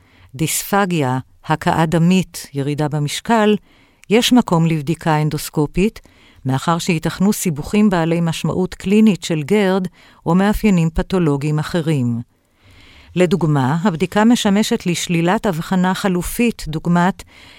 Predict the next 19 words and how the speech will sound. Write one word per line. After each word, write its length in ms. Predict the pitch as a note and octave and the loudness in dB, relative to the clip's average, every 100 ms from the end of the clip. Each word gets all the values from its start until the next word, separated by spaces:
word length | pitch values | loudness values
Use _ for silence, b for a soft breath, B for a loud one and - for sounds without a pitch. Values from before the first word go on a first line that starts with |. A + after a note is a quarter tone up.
| B | B
איאוזינופיליק 1040 | F3 G3 F3 F3+ E3+ - G#3 G3+ G#3 - - - | 0 0 2 0 0 0 0 2 0 -2 -16 -4
אזופג'יטיס, 1080 | E3+ D#3 E3+ F3+ C#3+ G#3 - A#2+ A2+ - - b b b b | -4 -2 -4 -6 -2 -4 -2 -6 -6 -10 -12 b b b b
זיהום 520 | C#3 C#3+ D3+ G#3 A#3+ G#3+ | -6 -4 -2 2 2 2
ונזק 600 | D#3 F3 G#3+ D#3+ D#3+ D#3+ | 0 0 0 0 -4 -4
על 100 | D3 | -4
רקע 260 | D#3+ E3+ | -4 -4
נטילת 460 | E3 D#3 F3 D#3 D#3 | -4 -4 -2 -2 -4
כדורים. 640 | - D3 E3 F3+ D#3 A2 G2+ _ - b b b b b b b b | -6 -6 -2 0 0 -2 -8 _ -20 b b b b b b b b
יתרה 400 | D3+ D3+ E3+ E3 | -2 2 4 4
מזו, 480 | E3+ F3+ F3+ G3+ B3 - D3+ | 4 2 2 2 0 -4 -8
זיהוי 400 | B2 F3 A3 B3+ | -2 2 6 6
מאפיינים 640 | A3+ F#3+ - F3 F#3 G#3+ | 6 4 0 2 2 2
טיפוסיים 680 | G#3 - E3 - D#3+ G#3+ G#3+ | 0 -6 -8 -6 0 2 2
של 180 | E3 | -2
דלקת 400 | C#3+ D3 D#3 D#3+ D3 | -4 -4 -4 -6 -4
ושת 460 | E3 - D#3+ _ - | -4 -4 -6 _ -8
על 160 | D3+ | -4
רקע 280 | D3 E3+ D#3 | -2 -4 -4
ריפלוקס 680 | D3 G#3+ - E3 F#3+ - | -2 -4 -2 0 0 -6